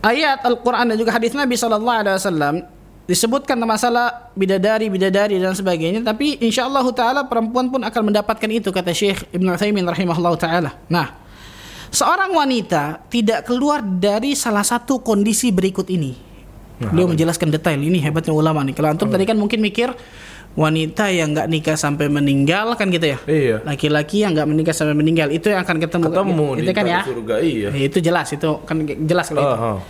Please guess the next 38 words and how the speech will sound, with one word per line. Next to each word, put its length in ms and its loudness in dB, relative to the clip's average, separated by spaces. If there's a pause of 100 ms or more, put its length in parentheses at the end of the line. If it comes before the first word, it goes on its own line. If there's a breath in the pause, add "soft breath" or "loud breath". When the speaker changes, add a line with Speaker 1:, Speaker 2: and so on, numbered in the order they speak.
(200 loud breath)
Speaker 1:
Tapi 180 -2
disebutkan 420 0
detail, 260 0
loh, 120 0
Syekh. 220 -4
Yang 160 -2
pertama, 340 0 (1300 loud breath)
bisa 280 2
jadi 360 2 (240)
wanita 440 2
ini 220 2
meninggal 600 2
sebelum 340 0
menikah. 440 -4
Ini 120 -6
yang 120 -4
tadi, 180 -6
nih. 200 -8 (300)
Speaker 2:
Oh, 400 2
ya. 560 -2
Speaker 1:
Jelas, 260 -2
kan? 320 -4 (320 loud breath)
Ia 160 0
meninggal 720 0
kemudian 340 0
sebelum 360 0
menikah. 380 -2 (160)
Speaker 2:
Ya. 440 -4 (140)
Speaker 1:
Kan 120 -6
itu 180 -2
jelas. 300 -2
Maka 240 -2
wanita 320 0
ini 220 2
bisa 200 0
jadi 220 0
dinikahkan 560 -2
dengan 300 0